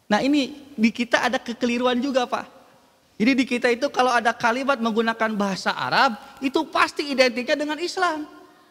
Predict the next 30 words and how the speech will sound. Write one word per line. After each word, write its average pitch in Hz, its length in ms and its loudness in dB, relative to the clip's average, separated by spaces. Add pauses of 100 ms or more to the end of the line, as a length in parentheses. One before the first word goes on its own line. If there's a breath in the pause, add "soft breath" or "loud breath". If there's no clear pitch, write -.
(1200)
Makanya 233 400 2
ngajak 269 240 0
lalajo 254 320 2
Persib 254 480 -2
mah 294 160 -2
dianggap 254 400 0
lain 269 240 0
dakwah, 311 400 0
padahal 185 240 2
teh 254 240 0
dakwah. 320 480 2 (2250)
Awas, 294 240 4
Pak, - 480 -4
bahasa 247 480 4
Arab 254 240 0
itu 269 240 -8
kalimat 277 400 0
netral. 285 640 -4 (560)
Tidak 302 320 4
menjelaskan 262 720 4
baik, 208 400 2
tidak 269 160 4
menjelaskan 233 640 4
buruk, 190 320 0 (400)
tidak 349 240 6
berkaitan 285 480 4
dengan 254 240 0
Islam 294 400 0
ataupun 294 320 0
bukan. 370 400 -4